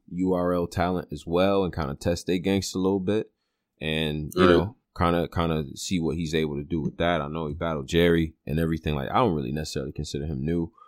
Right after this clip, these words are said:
Speaker 1: Like, you know what I'm saying? Like, he's at the level of competition where he can get a John John. You know what I'm saying? Like, he's,
Speaker 2: Yeah.
Speaker 1: he's, he's been around. But, um,
Speaker 2: Yeah.
Speaker 1: but yeah, so i-, is that, is building the South,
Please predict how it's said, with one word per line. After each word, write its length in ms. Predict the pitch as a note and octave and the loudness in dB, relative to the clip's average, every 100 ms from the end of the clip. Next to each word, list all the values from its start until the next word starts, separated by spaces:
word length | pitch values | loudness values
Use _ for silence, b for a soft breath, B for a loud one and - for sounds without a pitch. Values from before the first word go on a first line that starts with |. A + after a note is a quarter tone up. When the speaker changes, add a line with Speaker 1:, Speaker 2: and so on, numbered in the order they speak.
| b b b - | b b b -6
Speaker 1:
Like, 220 | D2+ C2+ - - | -4 -4 -8 2
you 140 | A#2 | 4
know 60 | B2 | 6
what 40 | |
I'm 60 | A#2+ | 4
saying? 260 | A#2+ A2+ | 4 4
Like, 180 | F2 D2+ | 2 0
he's 420 | F#2+ F2+ E2 - - | -4 -4 -6 -12 -2
at 260 | F#2 - - | 0 0 -2
the 60 | |
level 320 | D#2+ E2+ D#2+ D#2 | -2 0 0 -2
of 60 | |
competition 440 | D#2+ C#2+ E2+ D#2 D2 | -2 -2 -2 -2 -2
where 80 | D2+ | -4
he 60 | |
can 120 | C2+ | -4
get 120 | C#2+ C#2 | -4 -4
a 40 | |
John 340 | B1 C#2 C#2+ A#1+ | -4 -4 -2 -4
John. 260 | G1+ G1+ - | -8 -10 -8
You 120 | D#2 | -6
know 60 | D2+ | -6
what 40 | |
I'm 40 | D2 | -6
saying? 300 | F2 D#2+ D#2 | -2 0 -2
Like, 160 | - - | -4 4
he's, 220 | G2 F2+ E2 | 6 8 6
Speaker 2:
Yeah. 40 | - | 2
Speaker 1:
he's, 460 | F2+ E2+ D2+ - - | -2 -2 -6 -10 -8
he's 160 | G2 E2+ | -4 2
been 140 | G2 | 4
around. 380 | F2 D#2 G#1 - - | 4 2 -2 -10 -18
But, 380 | - G2+ G2 - b b b b - | 6 10 10 8 b b b b 8
um, 360 | G#2 G2+ F#2+ F2+ | 10 12 12 12
Speaker 2:
Yeah. 80 | E2 - | 8 0
Speaker 1:
but 320 | D#2+ A2 G2+ - | 6 8 8 6
yeah, 360 | C#3 F#3 C3 C#2+ | 6 8 8 4
so 320 | - A2+ A2+ | 4 10 10
i-, 40 | F#2+ | 10
is 340 | A2+ G2+ F2+ | 8 6 8
that, 380 | A#2+ C3 A#2+ - | 10 12 10 6
is 120 | D#2+ | 2
building 320 | D#2+ G#2+ F#2+ | 6 8 8
the 60 | F2+ | 2
South, 580 | - A2 A2 G#2+ G#2+ | 4 8 8 8 4